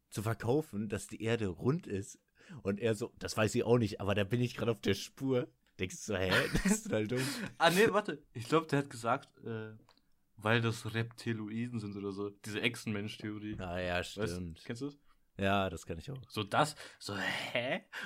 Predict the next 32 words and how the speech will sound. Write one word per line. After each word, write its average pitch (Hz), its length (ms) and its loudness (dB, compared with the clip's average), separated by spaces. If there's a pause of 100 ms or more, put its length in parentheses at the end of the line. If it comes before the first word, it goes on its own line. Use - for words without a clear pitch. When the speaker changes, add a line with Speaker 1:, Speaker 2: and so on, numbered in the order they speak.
(160)
Speaker 2:
Und 117 180 -6
dann, 127 280 0
äh, 117 320 -4 (800)
<laughs> - 580 2
also 120 260 -2
dann 151 180 10
hab 160 140 6
ich, 156 260 -4
ich 131 140 -2
hab 160 100 10
halt 147 300 0
gestern 123 260 -2
dieses 110 180 -6
Video 107 160 -2
geschaut 113 260 -4 (380)
und - 80 -8
dann 117 100 -2
so 101 380 -8 (100)
Reptiloiden, 113 520 -8
da 107 60 -8
hab 98 80 -10
ich 95 60 -16
so - 80 -10
ein 98 40 -10
bisschen 98 180 -12
nachgeforscht. 120 640 -6 (600)
<laughs> - 400 -6
Und - 220 2
dann 170 200 -2 (460)
gibt's 147 220 -2
so 123 100 0
Videos 151 500 2